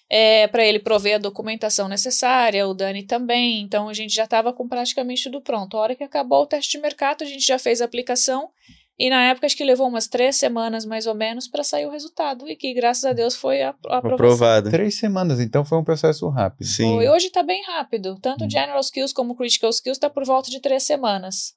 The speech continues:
Speaker 1: né?
Speaker 3: Hum.
Speaker 1: Pra quem é uma aplicação de empregador standard, que é o padrão que não trabalha com muito processo de visto. Porque pra aquelas em-, aqueles empregadores que têm muito processo de visto, eles já são trusted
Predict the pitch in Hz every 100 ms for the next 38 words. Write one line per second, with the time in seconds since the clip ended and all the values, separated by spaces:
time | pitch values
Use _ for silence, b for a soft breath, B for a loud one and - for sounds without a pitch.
0 | - 208 240 240 226 220 214 214 208 208
1 | 220 214 208 208 208 202 208 208 202 196
2 | 214 208 202 208 - 226 208 175 170 -
3 | 190 190 202 180 190 208 240 220 226 233
4 | 240 220 226 233 - 226 226 233 240 -
5 | 220 220 214 220 233 220 - - b b
6 | b b _ 220 220 220 240 254 254 247
7 | 247 220 214 247 247 240 233 226 220 220
8 | 220 226 220 247 285 277 247 247 214 208
9 | 208 233 254 247 247 247 247 254 - 247
10 | 254 247